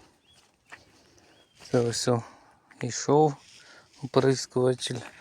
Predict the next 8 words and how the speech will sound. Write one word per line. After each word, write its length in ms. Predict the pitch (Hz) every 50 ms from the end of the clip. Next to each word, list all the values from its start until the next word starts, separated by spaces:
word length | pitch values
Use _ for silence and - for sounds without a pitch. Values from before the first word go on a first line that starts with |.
| - - -
десь 300 | 117 117 - - - -
отут 280 | 120 - - 131 123
середина. 680 | - - - 120 120 117 120 123 127 131 131 127 117 - - _ _ _ _ - - - - - - - - - _ - - _ _ _ _ -
Середина. 920 | - - - - 117 120 117 120 117 117 113 113 117 117 120 120 120 117 - - - - _ _ _ _ _ _ _ _ _ _ _ _ _ _ - _ _ _ _
Да, 160 | - 117 113 113
ось, 360 | 113 113 117 113 - - -
бачите, 480 | 117 117 117 123 120 - - - - - - - - - - - - - - - - - - - _ _ _ _ -
прихватило. 920 | - - 123 123 - - - 131 123 - - 127 120 117 117 117 117 117 120